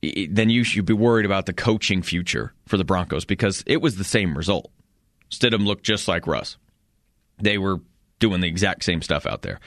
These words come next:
So whether that was the offense, whether that was more of a pulled back conservative approach to the offense, knowing, "Hey, losing is probably going to be better for us than winning," well, we may never know.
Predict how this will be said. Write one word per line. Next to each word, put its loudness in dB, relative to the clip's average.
So 2
whether 2
that 0
was -2
the 0
offense, 0
whether 4
that 0
was 0
more 4
of 0
a 2
pulled 2
back -2
conservative 0
approach 2
to 4
the 4
offense, 0
knowing, 2
"Hey, 4
losing 4
is 0
probably 2
going 4
to 0
be 2
better 2
for 2
us -2
than 2
winning," 0
well, 4
we 0
may 4
never 4
know. 0